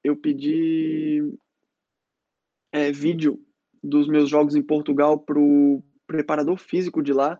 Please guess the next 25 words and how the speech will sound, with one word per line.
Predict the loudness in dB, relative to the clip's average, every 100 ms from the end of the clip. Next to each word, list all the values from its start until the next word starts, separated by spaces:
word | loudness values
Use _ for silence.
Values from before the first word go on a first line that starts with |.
| _ _ _ _ _
que | -2
ele | 0
tinha | 0
uns | 0
vídeos | 0 -2
secundários | -4 -4 0 0 0
que | -4
não | -4 -2
eram | -2
os | 0
vídeos | -2 -2
que |
o | -6
time | -2 -4
usava, | 0 0 2
eram | 0
os | 0
vídeos, | -2 -2
tipo, | -8 -6
que | -6
ele | -4
filmava | -4 -4 -2 -4
só | -6 -6
pra | -6
fazer, | -4 -2 0 0 -2